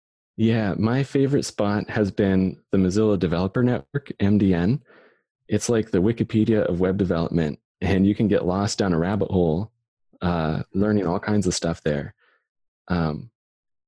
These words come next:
one thing that I did, for example, when I was learning about JavaScript arrays, I found out what an array was, and I went to M D N,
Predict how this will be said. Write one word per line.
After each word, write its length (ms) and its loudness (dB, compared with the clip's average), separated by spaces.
one 220 0
thing 220 0
that 140 0
I 140 0
did, 260 0
for 80 0
example, 440 0
when 140 2
I 40 2
was 100 -2
learning 240 2
about 220 -2
JavaScript 600 -2
arrays, 460 2
I 100 -2
found 280 0
out 120 0
what 120 2
an 100 2
array 280 2
was, 440 -2
and 160 0
I 60 2
went 240 0
to 120 -2
M 160 2
D 140 2
N, 340 0